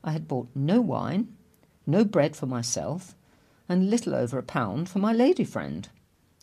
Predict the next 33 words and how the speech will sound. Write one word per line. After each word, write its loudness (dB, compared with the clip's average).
Added 2
to -8
this, -4
that -4
I 0
and 4
Modestine -6
were -2
both -2
handsomely 0
wetted -4
by -2
the -8
showers. -8
But -6
now, -2
if -10
I -6
could -6
have -8
found -4
some -4
water, -4
I 0
should -2
have -4
camped -4
at -8
once -2
in -2
spite -2
of -2
all. -2